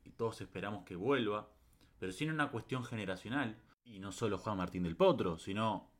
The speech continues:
Juan Mónaco, yendo un poquito más atrás, David Nalbandián, Guillermo Coria,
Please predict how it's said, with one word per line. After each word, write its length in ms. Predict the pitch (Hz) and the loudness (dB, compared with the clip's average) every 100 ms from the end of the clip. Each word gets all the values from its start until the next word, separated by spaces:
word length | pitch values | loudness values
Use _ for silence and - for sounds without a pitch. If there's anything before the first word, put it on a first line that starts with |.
| _ _ _ | _ _ _
Juan 220 | - 175 170 | -8 -2 4
Mónaco, 680 | 139 139 113 104 98 90 - - - | 6 6 4 0 -4 -4 -10 -18 -6
yendo 220 | 110 98 | -2 -2
un 80 | 90 | -2
poquito 300 | 98 95 95 | -2 -2 -4
más 160 | 92 | -6
atrás, 400 | 87 107 110 - - - - _ | -4 0 0 0 -16 -20 -20 _
David 240 | 82 95 107 | -6 -4 -2
Nalbandián, 840 | 95 85 80 92 135 120 107 - - | -2 -2 -2 4 6 6 2 -4 -8
Guillermo 600 | 92 87 - 87 82 76 | -4 -4 -2 -2 -2 0
Coria, 640 | 120 120 104 92 92 90 | 6 8 8 4 0 -2